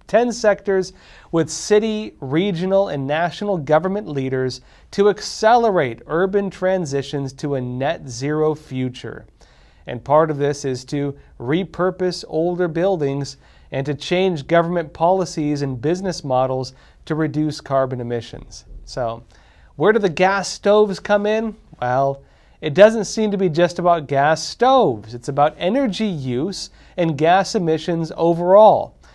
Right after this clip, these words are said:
In fact, it seems very much in line with the government's many policies to restrict a long list of household appliances. As the World Economic Forum notes on its Net Zero Carbon Future for Cities,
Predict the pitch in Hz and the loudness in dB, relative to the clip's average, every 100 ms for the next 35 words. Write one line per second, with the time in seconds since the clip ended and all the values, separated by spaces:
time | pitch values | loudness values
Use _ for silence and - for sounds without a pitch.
0 | - - - 127 147 147 147 - 165 147 | -20 -16 -12 -2 2 2 -2 -4 -2 -2
1 | 123 151 190 185 180 180 165 165 175 170 | -2 0 2 2 0 -2 -2 0 0 0
2 | 147 139 151 151 151 147 117 123 147 208 | -6 0 0 0 -4 -6 -8 -4 -2 0
3 | 220 - 147 135 131 127 131 127 127 - | -2 0 2 2 0 -4 -4 -6 -8 -14
4 | - _ - 160 160 156 - 180 160 - | -20 _ -6 -2 -2 -2 -2 -2 -2 -6
5 | 147 139 139 156 185 202 202 180 185 180 | -4 -4 2 6 8 6 4 0 0 0
6 | - 170 - 170 170 - 165 151 - 180 | -4 -6 0 0 0 0 -2 -2 0 4
7 | 185 180 139 123 107 - - - _ _ | 4 2 -2 -8 -14 -14 -20 -20 _ _
8 | _ - - 131 131 135 147 160 156 151 | _ -20 -10 -6 -4 -2 2 2 2 0
9 | 156 151 - 156 143 147 160 156 156 143 | -2 -4 -2 -2 0 0 0 0 -4 -4
10 | 135 - 135 143 156 160 135 139 151 143 | -4 -8 -8 -2 -2 -2 -6 -4 -2 -2
11 | 143 151 151 147 139 - 170 165 156 147 | -2 0 0 -2 -8 -8 -8 -4 -6 -4
12 | 139 - 165 156 147 135 | -8 -8 -6 -4 -6 -8